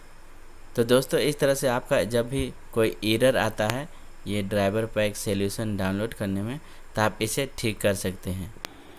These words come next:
दोस्तों, अगर वीडियो आपको अच्छा लगा हो तो इसे like करें, share करें और ऐसे वीडियो देखने के लिए channel को subscribe करके रखें, साथ ही bell icon दबा कर रखें ताकि आपको नया update मिल सके।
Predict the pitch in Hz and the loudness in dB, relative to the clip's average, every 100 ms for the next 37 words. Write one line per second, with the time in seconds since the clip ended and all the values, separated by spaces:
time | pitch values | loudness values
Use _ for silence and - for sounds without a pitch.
0 | - - - - - 98 113 113 147 131 | -20 -20 -20 -20 -12 -2 0 0 -2 -2
1 | 110 117 110 110 104 95 123 120 117 113 | -4 -6 -6 -6 -8 -8 -8 -8 -6 -8
2 | 107 92 101 98 107 - 107 107 - 110 | -8 -6 -4 -2 -2 -4 -6 -6 -4 -4
3 | 113 113 110 - - - 104 110 143 139 | -4 -6 -8 -10 -14 -6 -2 0 0 -2
4 | 120 113 104 98 120 117 117 117 104 104 | 0 -2 -2 -4 -8 -8 -8 -6 -4 -2
5 | 104 107 110 98 - 104 101 113 110 110 | -4 -6 -6 -6 -4 -4 -2 -4 -6 -6
6 | 110 123 123 - - - 147 139 143 117 | -8 -10 -10 -14 -18 -6 -2 -2 -2 0
7 | 117 117 117 113 101 107 113 113 104 120 | 2 2 -2 -2 -2 -2 -4 -6 -6 -6
8 | 104 101 104 101 101 101 98 95 98 123 | -6 -4 -2 -4 -4 -4 -4 -2 -4 -4
9 | 101 95 92 95 92 | -4 -4 -6 -8 -6